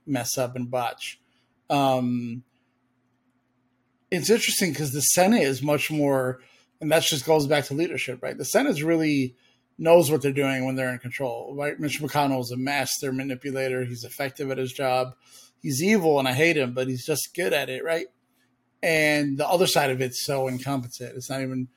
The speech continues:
it's not even a competition. So that's why we were talking earlier. It was like, yes, do we want all three? Sure.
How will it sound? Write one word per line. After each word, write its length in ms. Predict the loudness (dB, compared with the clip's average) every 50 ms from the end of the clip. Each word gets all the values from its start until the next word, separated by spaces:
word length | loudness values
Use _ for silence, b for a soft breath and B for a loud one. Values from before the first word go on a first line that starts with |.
| _ _ _ _ _ _
it's 140 | -10 0 0
not 100 | 2 2
even 160 | 2 0 -2
a 80 | -4 -2
competition. 640 | -2 -4 -4 -4 -6 -6 -8 -8 -8 -8 -10 -10
So 380 | -8 -4 -4 -2 -2 -4 -6 -8 b b b b b b _ _ _ _ _ _
that's 260 | 4 6 6 6 10 10
why 200 | 12 12 12 10
we 200 | 8 6 4 4
were 100 | 4 6
talking 300 | 6 6 4 4 2 0
earlier. 400 | 2 2 2 2 2 2 0 0
It 40 |
was 100 | -2 -2
like, 200 | -4 -6 -8 -10 _ _ _ _ _ _ _ _ _ _ _ _
yes, 380 | 2 4 4 4 2 -2 -6 _ -16 -14 -6
do 120 | -4 0
we 100 | 0 4
want 240 | 6 6 6 6 6
all 80 | 2 0
three? 240 | 0 -2 0 0 2
Sure. 520 | 2 2 2 2 2 0 -2 -6 -10 -16